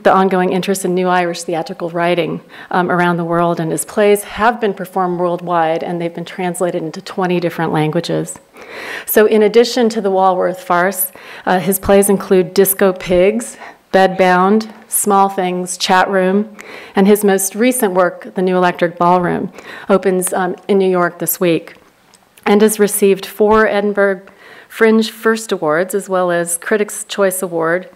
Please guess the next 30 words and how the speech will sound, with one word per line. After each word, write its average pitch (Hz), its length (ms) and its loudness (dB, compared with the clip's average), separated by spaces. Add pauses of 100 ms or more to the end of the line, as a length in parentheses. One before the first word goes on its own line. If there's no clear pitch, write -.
(400)
and 196 140 2
the 190 100 0
Edinburgh 196 400 4
Herald 196 460 2
Archangel 185 600 -2
Award 180 380 -2
for 180 180 -6
his 175 200 -8
contribution 190 840 -4
to - 160 -6
the 170 180 -2
Edinburgh, 180 460 -2 (800)
uh, 180 120 2
Festival 190 500 -2
Fringe. 185 600 -2 (760)
So 208 220 0
in 220 140 2
addition 262 460 0
to 208 100 -8
his 185 160 -2
plays, 185 380 0
he's 196 160 -4
actually 180 400 -2
written 175 580 -4
two 254 240 0
radio 208 380 2
plays 170 500 -2
and 170 220 -6
several 165 320 -6
screenplays. - 720 -10